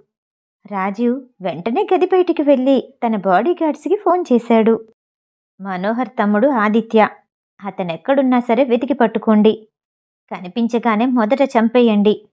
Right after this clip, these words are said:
అలాంటివాడు ప్రాణాలతో బ్రతకొద్దు." తన బాడీగార్డ్స్తో ఫోన్లో మాట్లాడి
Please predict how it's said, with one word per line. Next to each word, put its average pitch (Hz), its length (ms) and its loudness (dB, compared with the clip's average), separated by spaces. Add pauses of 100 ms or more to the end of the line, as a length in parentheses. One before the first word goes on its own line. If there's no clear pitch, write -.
(160)
అలాంటివాడు 208 600 -4
ప్రాణాలతో 285 560 -2
బ్రతకొద్దు." 220 720 0 (760)
తన 240 100 -8
బాడీగార్డ్స్తో 226 800 -2
ఫోన్లో 381 360 0
మాట్లాడి 311 760 2